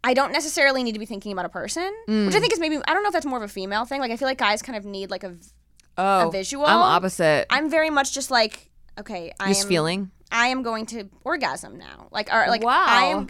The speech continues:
Speaker 1: I am going to, like, now is the se-, now is sexual <laughs> time for me. And it's not necessarily, like, I'm, like, I don't necessarily need to have porn on or be, like, thinking about a specific guy
Speaker 2: Just
Speaker 1: or be
Speaker 2: all the
Speaker 1: thinking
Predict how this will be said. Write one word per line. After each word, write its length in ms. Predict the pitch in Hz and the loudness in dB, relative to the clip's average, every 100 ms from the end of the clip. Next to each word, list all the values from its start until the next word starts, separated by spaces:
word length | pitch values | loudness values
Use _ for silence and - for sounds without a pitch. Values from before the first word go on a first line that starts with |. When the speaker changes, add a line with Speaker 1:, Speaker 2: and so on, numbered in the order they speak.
| - | -2
Speaker 1:
I 140 | 233 | -2
am 140 | 269 269 | -2 -6
going 280 | 247 240 | -6 -6
to, 260 | 247 262 220 | -8 -6 -2
like, 280 | 208 190 - _ _ _ _ _ _ _ | -2 -2 -8 _ _ _ _ _ _ _
now 340 | 240 247 269 | 0 4 4
is 160 | 302 262 | 2 -4
the 100 | 269 | -10
se-, 240 | - 285 - | -6 -4 0
now 220 | 247 277 | 0 2
is 80 | - | 2
sexual 440 | 311 277 - 185 | 0 0 -2 -2
<laughs> 120 | 202 202 | -2 -4
time 200 | 196 - | -4 -6
for 160 | 233 | -8
me. 340 | 175 120 113 - - - | -8 -10 -12 -16 -14 0
And 120 | 294 | 0
it's 100 | 269 | 2
not 140 | 294 | 0
necessarily, 600 | 254 320 302 269 262 254 | 0 -4 -2 -2 0 -2
like, 320 | 247 214 - - - | 0 -2 -4 -14 -10
I'm, 240 | 226 220 | -8 -4
like, 220 | 208 202 - | -4 -2 0
I 80 | |
don't 120 | 233 247 | -2 -2
necessarily 300 | 254 247 226 | -6 -8 -10
need 40 | |
to 60 | 220 | -10
have 160 | 214 | -12
porn 320 | - 226 214 | -12 -6 -4
on 340 | 196 160 165 185 | -4 -4 -4 -4
or 80 | 196 | -4
be, 80 | |
like, 160 | 208 190 | -4 -4
thinking 220 | 226 208 | -8 -10
about 100 | 202 | -10
a 40 | 190 | -10
specific 360 | 214 214 196 | -14 -10 -8
guy 220 | 202 202 190 | 2 4 4
Speaker 2:
Just 140 | 185 | 2
Speaker 1:
or 20 | |
be 40 | 185 | 4
Speaker 2:
all 80 | 180 | 4
the 60 | |
Speaker 1:
thinking 80 | 185 | 4